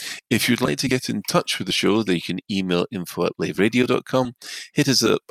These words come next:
at facebook dot com at lave radio, uh, tweet us at Lave Radio, or you can join our Discord server by going to discord dot I O slash Lave Radio. We have a TeamSpeak server where commanders come to hang out and chat,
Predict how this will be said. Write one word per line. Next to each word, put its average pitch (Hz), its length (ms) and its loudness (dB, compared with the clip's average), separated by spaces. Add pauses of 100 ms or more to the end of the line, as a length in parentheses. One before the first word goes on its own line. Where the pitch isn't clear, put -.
(100)
at 80 220 -4
facebook - 380 0 (100)
dot - 180 -2
com 80 240 -4
at 80 160 -8
lave 80 240 0
radio, 110 480 2 (240)
uh, 82 240 0
tweet - 240 -2
us 92 160 2 (140)
at 92 180 -2 (140)
Lave 85 260 0
Radio, 98 360 0 (360)
or 98 140 4
you 95 80 -2
can 90 340 -2
join 104 300 2
our 92 120 2
Discord 101 540 -2 (280)
server 107 420 0
by 104 200 -4
going 110 280 -4
to - 160 -6
discord - 440 -4
dot - 200 -2
I 104 120 0
O 104 120 0
slash 104 440 -2 (480)
Lave 87 360 0
Radio. 98 440 2 (440)
We 95 180 0
have 98 180 -2
a - 60 -6
TeamSpeak 139 400 2
server 127 600 2 (100)
where 82 320 4
commanders 82 460 -4
come 87 260 -4
to 80 160 -4
hang 92 240 0
out - 160 -2
and 92 80 -12
chat, - 300 0